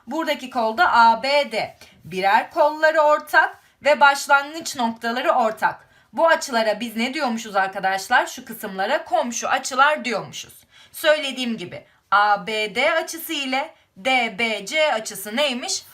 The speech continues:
Komşu açılarmış. Peki komşu açının ne demek olduğunu öğrendik.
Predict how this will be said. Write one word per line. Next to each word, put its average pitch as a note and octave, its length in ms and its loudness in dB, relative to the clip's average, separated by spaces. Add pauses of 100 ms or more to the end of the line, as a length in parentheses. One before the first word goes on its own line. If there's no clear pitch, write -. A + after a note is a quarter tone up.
(180)
Komşu D4+ 400 2
açılarmış. G3 760 -2 (440)
Peki G#4 300 -6
komşu D#4+ 340 0
açının D4 360 0
ne F4+ 140 -2
demek C#4 260 -2
olduğunu A#3+ 340 -4
öğrendik. A3 680 -2